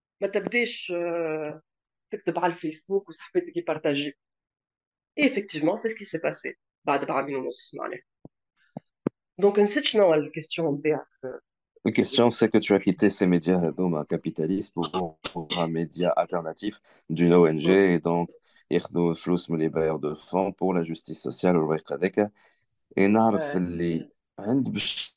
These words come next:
Speaker 2: نقول وقت في البريود هذيك، tu as énormément souffert. حليت لي قلبك، نعرف، en privé.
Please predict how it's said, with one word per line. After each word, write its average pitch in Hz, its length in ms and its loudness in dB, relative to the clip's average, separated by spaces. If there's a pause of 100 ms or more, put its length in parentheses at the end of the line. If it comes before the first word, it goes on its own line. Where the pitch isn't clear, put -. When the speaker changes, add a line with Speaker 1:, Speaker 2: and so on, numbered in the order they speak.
Speaker 2:
نقول 101 840 4 (120)
وقت - 320 -10 (680)
في - 100 -16
البريود 95 460 2
هذيك، 87 500 -2 (280)
tu 80 200 -4
as 80 140 -2
énormément 87 500 -2
souffert. 82 520 -2 (760)
حليت 85 380 2
لي 82 60 4
قلبك، - 840 -6
نعرف، 73 540 -4 (280)
en 76 40 -4 (240)
privé. 82 560 -2